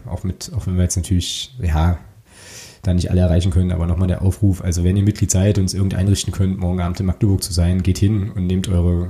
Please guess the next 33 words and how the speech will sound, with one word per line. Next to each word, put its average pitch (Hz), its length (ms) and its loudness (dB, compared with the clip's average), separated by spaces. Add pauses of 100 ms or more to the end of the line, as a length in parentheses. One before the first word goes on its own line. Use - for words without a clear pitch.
nehmt 92 180 -4
eure 85 140 2
Mitgliederrechte 92 680 0 (120)
wahr, 92 420 -2
nutzt 95 220 -4
die 92 80 0
Aussprachegelegenheiten, 98 1040 0 (580)
nutzt 131 200 2
vor 156 100 4
allem 117 100 4
auch 104 80 2
die 110 60 4
Chance, 107 260 2
vielleicht 101 220 0
mal 107 80 4
ein 90 40 -4
paar 98 120 4
Clubfans 107 320 0
zu - 100 -6
treffen, 104 280 -2
so 92 100 0
außerhalb 104 260 2
des 101 100 -2
Stadions 98 420 -2
und 98 60 -10
so, 104 120 2
ist 85 100 0
ja 92 80 0
auch 95 140 -2
immer 104 100 0
schön. 98 300 0 (800)
Und, 92 440 0
ähm, 85 460 0